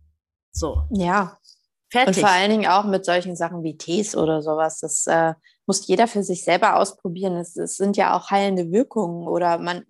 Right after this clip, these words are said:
Speaker 2: oder auch,
Speaker 1: Ja.
Speaker 2: dass die Gemütszustände dann gut sind. Ich hab für mich selber rausgestellt, ich bin ja zu gleichen Teilen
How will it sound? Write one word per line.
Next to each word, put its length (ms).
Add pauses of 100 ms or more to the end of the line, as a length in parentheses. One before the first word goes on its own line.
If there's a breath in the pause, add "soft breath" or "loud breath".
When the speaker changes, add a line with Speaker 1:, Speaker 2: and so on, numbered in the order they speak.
(120)
Speaker 2:
oder 320
auch, 80
Speaker 1:
Ja. 120 (420 soft breath)
Speaker 2:
dass 120
die 140
Gemütszustände 960
dann 340 (140)
gut 160
sind. 120
Ich 120
hab 80
für 120
mich 160
selber 220
rausgestellt, 600
ich 120
bin 160
ja 220 (800)
zu 180
gleichen 400
Teilen 420